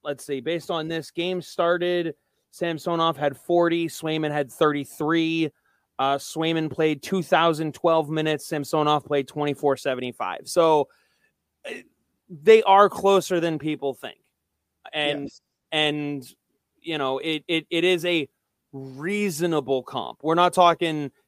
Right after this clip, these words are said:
Speaker 1: you know, Tanner Jeannot, Trent Frederic, where their scoring is completely different or, or anything like that. So they come out of the arbitration. The arbiter comes down with, I think it was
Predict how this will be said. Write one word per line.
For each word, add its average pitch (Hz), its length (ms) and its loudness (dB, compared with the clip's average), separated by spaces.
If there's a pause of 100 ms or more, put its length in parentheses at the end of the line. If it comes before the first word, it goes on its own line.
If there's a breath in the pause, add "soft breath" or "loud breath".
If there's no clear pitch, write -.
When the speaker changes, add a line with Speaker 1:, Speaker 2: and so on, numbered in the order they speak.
(140)
Speaker 1:
you 165 100 -4
know, 139 100 0
Tanner 165 340 2
Jeannot, 151 480 4
Trent 147 240 -2
Frederic, 135 480 2 (120)
where 143 340 2
their 135 400 0 (160)
scoring 151 500 6
is 135 120 -4
completely 135 500 -8
different 131 500 -4
or, 131 280 -6
or 139 140 2
anything 131 320 -2
like 120 180 -6
that. 117 300 -4
So 135 340 2 (440)
they 160 120 -2
come 185 220 -4
out 190 140 2
of 185 60 0
the 170 100 2
arbitration. 170 640 0
The 151 100 -2
arbiter 156 420 0
comes 151 280 -6
down 147 320 0
with, 139 240 0
I 127 120 -8
think 147 160 -8
it 156 40 -4
was 135 320 -4